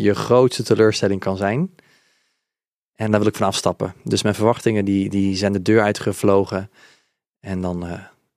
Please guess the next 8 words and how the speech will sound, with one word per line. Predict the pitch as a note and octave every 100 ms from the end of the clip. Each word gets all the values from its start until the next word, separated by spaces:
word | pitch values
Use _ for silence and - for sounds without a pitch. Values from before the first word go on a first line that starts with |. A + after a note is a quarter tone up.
| _ _ _ _ _
kies | B2+
ik | A2
voor | - G2
mezelf, | F2+ C#3+ G#3 - - _ _
voor | _ A#2
mijn | G#2 -
kind. | C#3+ F3+ - - _ _ _ _ _ _ _ _
En | _ A#2 A2+ A2 G#2+